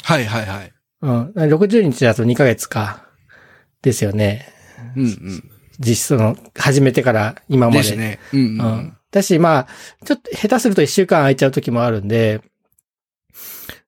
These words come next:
Speaker 2: あの、まあ、そんなもんかなって感じですけど。
Speaker 1: うんうんうんうん。まあ、でもこれで痩せましたわ。
Speaker 2: <laughs> いやいやいやいやいや。
Speaker 1: <laughs> もう確定です。
Speaker 2: 零点零一ミリぐらい。
Speaker 1: <laughs> いやね、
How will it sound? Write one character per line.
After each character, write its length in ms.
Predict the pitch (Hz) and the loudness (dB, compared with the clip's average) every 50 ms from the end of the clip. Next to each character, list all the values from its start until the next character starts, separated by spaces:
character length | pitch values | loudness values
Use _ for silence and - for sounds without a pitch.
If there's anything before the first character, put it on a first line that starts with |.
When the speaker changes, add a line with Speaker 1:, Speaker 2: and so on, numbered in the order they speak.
| _ _ | _ _
Speaker 2:
あ 160 | - 139 117 113 | -2 -2 0 0
の、 320 | 113 113 113 113 117 117 | 0 0 0 -2 -2 0
ま 60 | 135 156 | 0 0
あ、 20 | |
そ 160 | - - 170 | 2 4 4
ん 60 | 156 | 4
な 80 | 151 147 | 4 4
も 100 | 156 156 | 4 2
ん 40 | 151 | 2
か 120 | - 123 | 2 0
な 120 | 104 107 107 | 0 0 -2
っ 40 | |
て 100 | - - | -4 -6
感 160 | 113 117 104 107 | -6 -6 -4 -4
じ 80 | 104 | -4
で 80 | 107 104 | -4 -6
す 80 | - | -6
け 120 | - - 113 | -8 -8 -8
ど。 280 | 110 110 110 117 - - _ _ _ _ _ _ _ _ _ _ _ _ _ _ _ _ _ - | -8 -8 -10 -10 -14 -18 _ _ _ _ _ _ _ _ _ _ _ _ _ _ _ _ _ -8
Speaker 1:
う 40 | 120 | -4
ん 20 | |
う 40 | 123 | -2
ん 20 | 123 | -2
う 40 | |
ん 0 | |
う 40 | 117 110 107 107 110 104 107 107 101 98 - - 87 85 | -2 -2 -4 -6 -8 -8 -8 -10 -10 -10 -10 -10 -12 -14
ん。 40 | 82 - _ _ _ _ - - - _ _ _ _ _ _ _ _ _ _ _ _ _ _ | -14 -16 _ _ _ _ -20 -20 -20 _ _ _ _ _ _ _ _ _ _ _ _ _ _
ま 360 | - 117 120 120 123 123 120 | -6 -4 -2 -2 0 0 0
あ、 60 | 120 113 | 0 0
で 80 | 127 | 0
も 120 | 123 123 113 | 0 0 0
こ 120 | - 127 | -2 -2
れ 100 | 123 123 | 0 0
で 380 | 120 123 120 117 117 - - _ - | 0 0 0 -2 -4 -8 -14 _ -2
痩 140 | 135 139 135 | 0 0 2
せ 120 | - 143 | 2 2
ま 120 | 131 131 | 2 2
し 60 | - - | 0 0
た 120 | 127 101 | -4 -4
わ。 80 | 92 87 - - - - - - _ _ _ - | -4 -4 -6 -6 -8 -10 -14 -18 _ _ _ -2
Speaker 2:
<laughs> 720 | - - - - - - - 254 - 135 131 170 131 - | -2 0 0 0 0 0 0 0 0 0 0 2 2 2
い 40 | - | 0
や 60 | 160 | 2
い 100 | - - | 2 0
や 60 | 139 135 | 0 2
い 120 | 156 147 | 2 2
や 220 | 139 135 120 131 | 2 2 0 -2
い 40 | 127 117 | -2 -4
や 80 | 117 101 | -6 -8
い 60 | - | -10
や。 180 | - 151 143 131 151 - 269 - _ - - - - | -8 -8 -6 -6 -6 -6 -6 -6 _ -4 -2 -2 -2
Speaker 1:
<laughs> 540 | - - - - - - - - - - _ | -2 -2 -4 -4 -4 -8 -14 -14 -14 -14 _
も 100 | - 120 | -14 -12
う 40 | 120 | -8
確 200 | - 139 135 190 | -6 -6 -2 0
定 60 | 185 | 2
で 80 | 254 208 | 2 2
す。 60 | 147 | 2
Speaker 2:
零 80 | 123 120 | 0 2
点 280 | 180 160 139 131 127 | 2 2 2 0 0
零 220 | 131 147 156 160 165 | 2 2 2 2 0
一 220 | 147 - 180 151 | -2 -2 -2 0
ミ 100 | 143 156 | 0 0
リ 100 | 143 147 | 0 0
ぐ 60 | 135 | 0
ら 160 | - - - | 2 2 0
い。 60 | - - | 0 0
Speaker 1:
<laughs> 1700 | - 214 - - - 233 202 - - - - - - - - - _ _ _ _ _ _ _ _ _ _ - 151 247 240 - - - - - | 0 0 0 0 -2 -2 -4 -6 -12 -14 -18 -18 -20 -20 -20 -20 _ _ _ _ _ _ _ _ _ _ -8 -8 -8 -10 -12 -16 -16 -10 -4
い 80 | 131 | 0
や 180 | 143 151 147 143 | 2 2 2 2
ね、 260 | 139 139 135 131 123 | 0 0 0 -2 -2